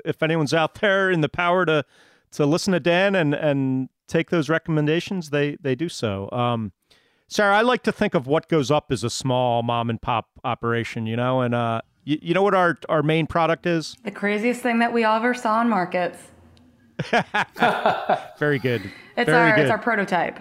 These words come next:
Speaker 1: <laughs> That's, that's, that is our flagship product. Uh, Dan, I don't, I, hopefully they warned you about our gimmick here, the craziest thing we saw in markets this week. Uh, a lot of contenders, I think. Sarah, why don't you, you kick it off? What's the craziest thing you saw this week?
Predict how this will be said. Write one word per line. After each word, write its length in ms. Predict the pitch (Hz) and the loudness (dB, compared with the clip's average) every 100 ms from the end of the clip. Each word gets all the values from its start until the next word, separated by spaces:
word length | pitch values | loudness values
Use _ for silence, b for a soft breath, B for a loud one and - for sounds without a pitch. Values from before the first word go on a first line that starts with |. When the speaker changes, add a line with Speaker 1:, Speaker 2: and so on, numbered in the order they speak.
| - - _ _ _ _ _ _ _ _ _ _ - | -20 -20 _ _ _ _ _ _ _ _ _ _ -10
Speaker 1:
<laughs> 240 | - - | -10 -2
That's, 300 | 190 - - - | -2 -2 -14 -4
that's, 240 | 160 - | -4 -4
that 240 | - 156 165 | -2 0 0
is 140 | 139 | 0
our 120 | 156 | -2
flagship 580 | - 170 147 - 147 - b b b - | 0 -2 -2 0 -2 -2 b b b 0
product. 500 | 165 143 123 - - - | 2 2 0 -6 -16 -2
Uh, 420 | 139 135 135 - | 0 2 0 0
Dan, 200 | - 175 | 0 2
I 80 | 165 | 4
don't, 180 | 185 196 | 4 4
I, 160 | 175 175 | 4 4
hopefully 580 | 180 202 202 185 165 - | 2 2 2 2 0 -4
they 400 | 185 165 165 160 | -10 -10 0 0
warned 240 | 151 175 | 2 2
you 60 | 165 | 2
about 240 | 151 151 | 2 2
our 100 | 147 | 2
gimmick 320 | 131 151 143 - | 2 0 0 0
here, 160 | 143 | 0
the 80 | 131 | 0
craziest 460 | - 147 123 139 - | 0 -2 0 -2 0
thing 260 | 139 131 b b b _ | 0 -2 b b b _
we 80 | 139 | -2
saw 240 | - 143 | 2 2
in 80 | 135 | 2
markets 360 | 135 131 139 - | 2 0 -6 -4
this 200 | 135 - | -4 0
week. 340 | 127 120 _ - | -2 -2 _ -4
Uh, 240 | 143 139 - | -2 -2 -4
a 100 | - | -4
lot 340 | 170 175 226 220 | 2 4 4 2
of 160 | 170 | 0
contenders, 640 | - 190 - 170 143 123 127 | 0 0 2 2 2 0 -2
I 100 | 123 | -2
think. 360 | 139 113 - b b b _ | -2 -4 -8 b b b _
Sarah, 260 | - 196 | 2 4
why 140 | 165 196 | 4 4
don't 80 | 220 | 4
you, 180 | 208 | 0
you 180 | 196 196 | 0 -2
kick 200 | - 202 | 0 0
it 80 | 185 | 2
off? 220 | 151 - | 0 0
What's 160 | 180 - | -4 -2
the 80 | 196 | -2
craziest 420 | 185 156 143 - | 0 0 -2 -2
thing 140 | 151 | 0
you 80 | 135 | 0
saw 220 | - 120 | 0 -4
this 160 | 101 - | -4 -8
week? 160 | 98 | -14